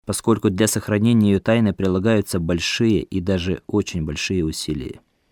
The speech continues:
В мире идет большая политическая игра, состязание за возможность выслужиться перед мощной невидимой силой, и ставки в этой игре чрезвычайно высоки.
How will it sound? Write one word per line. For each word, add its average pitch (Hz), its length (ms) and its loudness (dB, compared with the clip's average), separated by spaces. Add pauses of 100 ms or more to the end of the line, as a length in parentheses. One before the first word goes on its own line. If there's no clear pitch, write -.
В 101 180 -4
мире 127 220 4
идет 98 180 2
большая 95 460 0
политическая 85 680 -4
игра, 92 320 -4 (240)
состязание 101 640 0
за 92 140 0
возможность 98 600 0 (120)
выслужиться 95 680 -2
перед 98 300 2
мощной 101 360 0
невидимой 92 420 0
силой, 101 480 0 (300)
и 101 80 -4
ставки - 420 2
в 104 80 2
этой 95 280 2
игре 104 320 2 (180)
чрезвычайно 92 760 -2
высоки. 78 540 -6